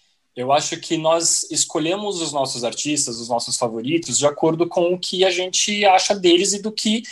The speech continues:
eles construíram ao longo da vida deles. Então, eu acho que não tem muito perigo a gente, tipo, gostar de alguém que, assim, em de-, determinado momento da vida pode fazer uma merda muito grande, cometer algum crime e acabar sendo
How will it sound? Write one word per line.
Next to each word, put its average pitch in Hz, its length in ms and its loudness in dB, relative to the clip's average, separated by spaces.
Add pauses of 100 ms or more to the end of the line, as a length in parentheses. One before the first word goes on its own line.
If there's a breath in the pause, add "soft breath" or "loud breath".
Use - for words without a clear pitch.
(140)
eles 180 260 6
construíram 202 640 2
ao 214 100 6
longo 185 240 0
da 202 120 -2
vida 185 240 -4
deles. 143 540 -4 (340 loud breath)
Então, 147 160 -2
eu 180 60 0
acho 185 120 -4
que 196 80 -4
não 247 160 -4
tem 220 140 -6
muito 175 280 -8
perigo 139 420 -2
a 127 40 -2
gente, 139 300 -6
tipo, 143 460 -6 (420 loud breath)
gostar 143 560 4
de 147 100 2
alguém 147 500 -2
que, 147 1300 -4
assim, 135 180 0
em - 40 -2
de-, 135 300 -6
determinado 147 460 -2
momento 143 280 -4
da 139 100 -4
vida 139 180 -6
pode 151 200 -2
fazer 151 200 -4
uma 151 140 -2
merda 135 240 -2
muito 131 260 -10
grande, 151 380 -4
cometer 139 380 -4
algum 143 200 -2
crime 135 520 -6
e 123 60 -4
acabar 139 580 0
sendo 139 560 -12